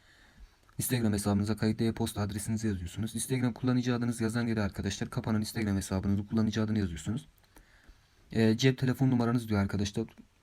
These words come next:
Kapanan hesabınıza bağlı bir telefon numaranız varsa buraya yazmanız yeterli. Ee, sim kartı kullanıp kullanmamanız önemli değil. Yani kullanıyorsanız, daha önce eklediyseniz arkadaşlar kapanan hesaba, onu buraya yazıyorsunuz.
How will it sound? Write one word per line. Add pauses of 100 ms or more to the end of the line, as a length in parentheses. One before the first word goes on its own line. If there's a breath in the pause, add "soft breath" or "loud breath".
Kapanan
hesabınıza
bağlı
bir
telefon
numaranız
varsa
buraya
yazmanız
yeterli. (840 loud breath)
Ee,
sim
kartı
kullanıp
kullanmamanız
önemli
değil. (300)
Yani
kullanıyorsanız,
daha
önce
eklediyseniz
arkadaşlar
kapanan
hesaba, (680 loud breath)
onu
buraya
yazıyorsunuz.